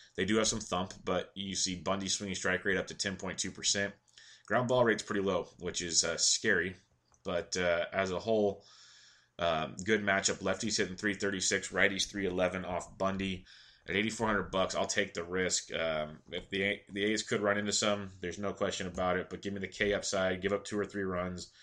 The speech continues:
and I will take what I can get. If you wanna gamble, a guy we were riding for a while, he's kind of reverse, reverting back to the old form, twelve point one, minus one eleven. Those are his last three starts. I'm talking Mike Fiers.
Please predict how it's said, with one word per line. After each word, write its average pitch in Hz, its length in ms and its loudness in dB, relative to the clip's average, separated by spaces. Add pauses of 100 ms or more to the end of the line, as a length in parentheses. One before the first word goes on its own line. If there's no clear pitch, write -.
(340)
and 95 100 0
I 90 80 2
will 92 140 -2
take - 400 -4 (100)
what - 260 -6
I 82 120 -8
can 80 180 -14
get. 85 320 -4 (840)
If - 100 -4
you 120 80 2
wanna 123 160 2
gamble, 101 600 2
a 90 80 -4
guy 98 180 4
we 110 100 2
were 101 140 2
riding 107 300 4
for 104 160 0
a 98 40 0
while, 101 440 4 (400)
he's 92 140 -4
kind 107 200 4
of 98 220 2 (160)
reverse, 101 460 2
reverting 107 420 2
back 104 180 4
to - 80 -4
the 104 80 4
old 101 160 4
form, 101 320 0
twelve 101 280 0
point 101 260 -2
one, 98 240 0
minus 95 340 0
one 95 160 0
eleven. 92 360 2
Those 92 120 0
are 95 60 0
his 90 140 -2
last 92 260 0
three 95 100 -6
starts. 95 320 0
I'm 98 80 -4
talking 101 260 -2
Mike 92 200 -4
Fiers. 85 560 -6